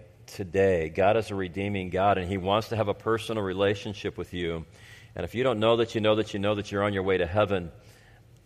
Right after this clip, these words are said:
I, I'd encourage you right here, right now. And there's not some magical formula, but something along the lines of, "Father,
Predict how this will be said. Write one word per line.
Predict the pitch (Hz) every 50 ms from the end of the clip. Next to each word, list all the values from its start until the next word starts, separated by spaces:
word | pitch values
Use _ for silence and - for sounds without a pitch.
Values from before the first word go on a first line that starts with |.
| - - - 92
I, | 85 - - 95
I'd | 107 113
encourage | 110 98 - - 107 107 107 104 - 85
you | 80 76 73 - - -
right | 85 92 92 95 85
here, | 92 92 85
right | 80 82 82 82 76 69
now. | 76 64 52 50 50 - - - - - - - - -
And | - 87
there's | 101 107 104
not | 123 120 120
some | - - 123 113 110
magical | 110 110 117 127 120 135 - - 101
formula, | - - - 101 101 98 95 95 92 90 92 90 92 95
but | 85 98 98 -
something | - - - 131 127 135 135 - 143 131 120
along | 113 113 110 107 107 107 104
the | 101 104
lines | 104 104 104 104 107 107 101 110
of, | 98 -
"Father, | - 113 110 110 110 107 113 107 95